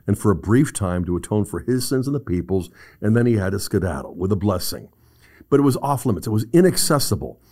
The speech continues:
And you'll actually find in Aquinas' exposition of, uh, Dionysius' The Divine Names, he actually says God is called the Holy of Holies.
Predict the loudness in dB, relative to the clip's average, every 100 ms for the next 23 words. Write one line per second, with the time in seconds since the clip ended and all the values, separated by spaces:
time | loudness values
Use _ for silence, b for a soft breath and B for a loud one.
0 | b b 2 6 6 4 0 -2 0 0
1 | 0 2 0 0 -2 0 0 0 -2 -4
2 | -4 -2 -2 0 0 -2 -4 -2 0 0
3 | -2 -2 -6 B B B 0 4 4 4
4 | 2 -2 -2 -4 -2 0 0 2 2 2
5 | 2 2 -2 -6 -6 -8 b b b b
6 | b 2 2 0 0 0 2 2 2 -2
7 | b 2 2 2 2 0 0 0 2 2
8 | 0 0 0 0 2 4 6 6 4 4
9 | 4 2 -4 -6 -6